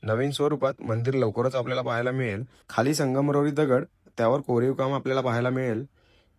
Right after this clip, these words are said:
यमाई देवीची खूप सुंदर अशी मूर्ती आपल्याला पाहायला मिळते. दर्शन घेऊन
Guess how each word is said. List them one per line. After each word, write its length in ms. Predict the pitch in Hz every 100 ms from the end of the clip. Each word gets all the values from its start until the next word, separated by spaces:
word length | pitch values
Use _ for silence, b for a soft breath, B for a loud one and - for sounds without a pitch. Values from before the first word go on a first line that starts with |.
| -
यमाई 340 | 107 113 135 139
देवीची 500 | 147 143 143 135 175 -
खूप 160 | 139 -
सुंदर 320 | 127 120 135
अशी 140 | 135
मूर्ती 340 | 143 139 117 143
आपल्याला 280 | - 135
पाहायला 280 | 131 123 127
मिळते. 460 | 127 120 104 92 - _ b b b b -
दर्शन 340 | 110 104 143
घेऊन 260 | 147 135